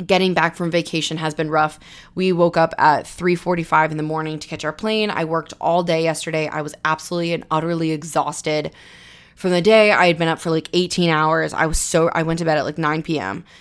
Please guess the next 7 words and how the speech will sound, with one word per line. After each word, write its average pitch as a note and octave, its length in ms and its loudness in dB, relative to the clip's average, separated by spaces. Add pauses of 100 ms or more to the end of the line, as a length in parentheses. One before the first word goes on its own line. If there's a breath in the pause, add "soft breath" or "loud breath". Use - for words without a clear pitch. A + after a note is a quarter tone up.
(600 loud breath)
So F3+ 600 4 (500)
this F3+ 240 -4
morning G3+ 500 2
when E3 140 2
I D#3+ 80 0
woke D#3+ 260 0
up, F3 440 6